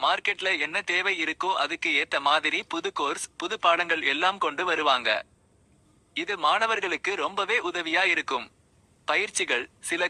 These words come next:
கல்லூரிகள்ல நிறைய கூடுதல் பயிற்சிகள், வேலைவாய்ப்புக்கான வழிகாட்டல் வகுப்புகள் எல்லாம் இருக்கும். வேலைவாய்ப்பு, ஒரு கல்லூரியை தேர்ந்தெடுக்கும் போது அங்க படிச்சவங்க எத்தனை பேருக்கு வேலை கிடைச்சிருக்கு,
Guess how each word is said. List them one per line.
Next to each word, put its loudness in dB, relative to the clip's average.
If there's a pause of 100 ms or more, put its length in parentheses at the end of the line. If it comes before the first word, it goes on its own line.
கல்லூரிகள்ல 0
நிறைய 0
கூடுதல் -4
பயிற்சிகள், 0 (100)
வேலைவாய்ப்புக்கான 0
வழிகாட்டல் 0
வகுப்புகள் -4
எல்லாம் 0
இருக்கும். -4 (920)
வேலைவாய்ப்பு, 0
ஒரு -4
கல்லூரியை -2
தேர்ந்தெடுக்கும் -2
போது -4
அங்க -2
படிச்சவங்க 0
எத்தனை 0
பேருக்கு 0
வேலை 2
கிடைச்சிருக்கு, 0